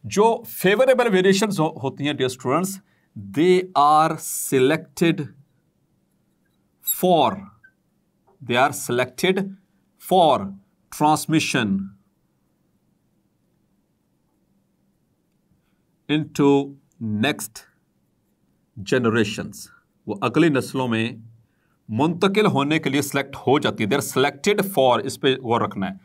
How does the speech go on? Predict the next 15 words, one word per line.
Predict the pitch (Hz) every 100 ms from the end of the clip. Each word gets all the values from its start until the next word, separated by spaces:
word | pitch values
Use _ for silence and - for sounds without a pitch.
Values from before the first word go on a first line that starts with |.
| _ _ _ _ _ _ _ - - _ _ _ 120
जबकि | 123 180 226
अनफेवरेबल | - - 214 269 240 214 214 208 196
जो | 185
वेरिएशंस | 165 160 156 156 143 131
होती | 110 117
हैं, | 104 117 185 - _ _ _ _ _ _ _ _ -
they | 110 95 143 185 190 143
are | 139 147 151 - _ _ _ _ - -
selected | 131 123 139 156 - 170 165 135 - _ _ _ _ -
against, | 120 107 123 107 98 - - - _ _ _ _ _ _ _ _ _ _ _ _ _ _ _ _ _ _ _ -
इसके | 101 143
लिए | 127
टर्म | - 156 139
है | 151 196 -
selected | 117 127 - - 196